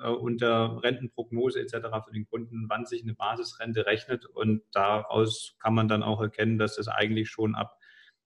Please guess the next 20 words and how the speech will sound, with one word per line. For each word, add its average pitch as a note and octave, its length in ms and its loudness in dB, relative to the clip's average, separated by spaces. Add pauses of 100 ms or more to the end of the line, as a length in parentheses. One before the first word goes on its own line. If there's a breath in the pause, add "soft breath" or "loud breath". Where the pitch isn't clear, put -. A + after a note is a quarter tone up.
rund A#2 280 4
vierzigtausend A#2 800 4
zu A2 140 -4
versteuerndem G#2+ 480 2
Einkommen G#2+ 480 2
der G2+ 100 2
Fall G2+ 260 4
ist A2+ 140 2
und A2+ 140 2
eben A2 200 4
nicht A#2+ 260 2
erst G#2 280 -2
für G#2 160 2
die G2+ 200 -2
sechsstellig G2 600 -4
Verdienenden, F#2 640 -4 (500 soft breath)
wie G2+ 140 -2
oft - 440 -6 (180)
geglaubt F#2 480 -2
wird. - 140 -8